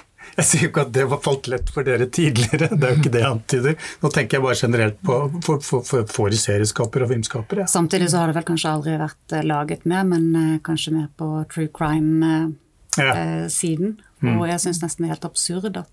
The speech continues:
Speaker 2: eh, hver eneste seriemorder i verdenshistorien skal gjenskapes, eh, i, som true crime etter hvert.
Speaker 1: Mm. Grunnen til at jeg bare nevner det her er altså at jeg, jeg tenkte vi skulle bare prøve å se litt inn i, inn i, altså, dramalandskapet, fordi,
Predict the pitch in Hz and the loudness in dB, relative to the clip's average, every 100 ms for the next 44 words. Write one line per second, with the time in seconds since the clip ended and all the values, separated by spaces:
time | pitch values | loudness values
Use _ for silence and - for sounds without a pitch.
0 | - 180 180 175 175 160 165 - 160 165 | -10 -6 -4 -4 -2 -2 -2 -6 -6 -4
1 | 156 165 165 165 165 165 165 170 - - | -2 0 0 0 -4 -6 -10 -12 -16 -20
2 | - - - - 185 175 185 185 190 190 | -20 -20 -20 -8 -4 0 0 0 0 0
3 | 180 185 196 175 170 - 160 - 180 - | 0 0 0 0 0 -4 -6 -4 2 2
4 | - 175 175 175 175 175 175 180 165 175 | 2 -2 -2 -4 -6 -6 -4 -4 -4 -6
5 | - 170 190 196 226 240 - 143 139 127 | -4 -2 0 -2 -4 -8 -2 0 2 2
6 | 117 - - - - - - - - 143 | -2 -6 -18 -18 -18 -20 -20 -20 -8 0
7 | 165 160 180 196 196 202 170 127 135 180 | 0 2 0 2 2 2 2 2 2 4
8 | 185 151 139 165 - 160 175 170 160 170 | 4 4 2 -2 0 0 4 2 2 0
9 | 170 160 143 135 156 156 156 143 160 143 | 0 2 0 2 2 2 2 2 0 2
10 | 160 151 143 139 135 117 127 139 143 127 | 2 2 0 0 0 2 4 4 4 0
11 | - - 139 123 131 131 131 135 135 139 | -8 -2 0 4 4 4 4 4 4 2
12 | 143 147 135 151 139 135 120 123 120 117 | 0 0 0 2 4 2 2 2 4 4
13 | 117 131 135 - 120 123 127 123 - - | 2 2 2 2 2 2 2 0 0 2
14 | 143 135 - 190 156 160 139 | 0 0 0 0 0 2 2